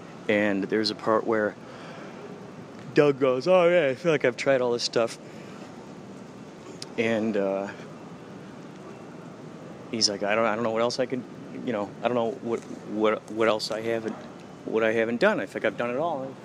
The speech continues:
I said, "Well, have you ever been skydiving?" He goes, Funny thing, I'm going, uh, sky-, skydiving with my friend next week. I'm like, "Holy cow." When you hear these stories that these people have faced, I mean, it's,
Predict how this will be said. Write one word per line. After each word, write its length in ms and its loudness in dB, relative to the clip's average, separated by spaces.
I 40 0
said, 140 6
"Well, 160 -2
have 140 -6
you 80 2
ever 80 0
been 160 2
skydiving?" 580 0
He 60 -2
goes, 160 0
Funny 280 0
thing, 380 0
I'm 140 -2
going, 360 2
uh, 180 0
sky-, 340 2
skydiving 560 2
with 160 -2
my 100 2
friend 240 0
next 220 -2
week. 280 0
I'm 80 -2
like, 120 -4
"Holy 500 0
cow." 380 -2
When 120 2
you 80 6
hear 200 2
these 180 2
stories 460 2
that 120 -4
these 160 -4
people 300 0
have 100 -2
faced, 460 0
I 100 2
mean, 180 2
it's, 380 0